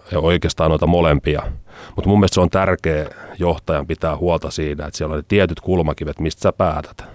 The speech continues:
ja mitkä sä hoidat, koska se synnyttää sitä luottamusta sit siihen,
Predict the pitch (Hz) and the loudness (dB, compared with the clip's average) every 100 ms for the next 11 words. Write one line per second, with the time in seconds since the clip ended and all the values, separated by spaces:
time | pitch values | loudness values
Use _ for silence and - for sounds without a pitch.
0 | - - - - 78 73 80 80 78 80 | -16 -14 -14 -8 -6 -4 -2 -2 0 0
1 | 73 - 76 - - 87 87 80 - 78 | -2 -6 -8 -6 -4 -2 -2 -2 -4 -8
2 | 73 80 85 82 - 71 69 - 78 - | -8 -8 -4 -4 -4 -10 -10 -10 -10 -10
3 | 73 76 | -8 -8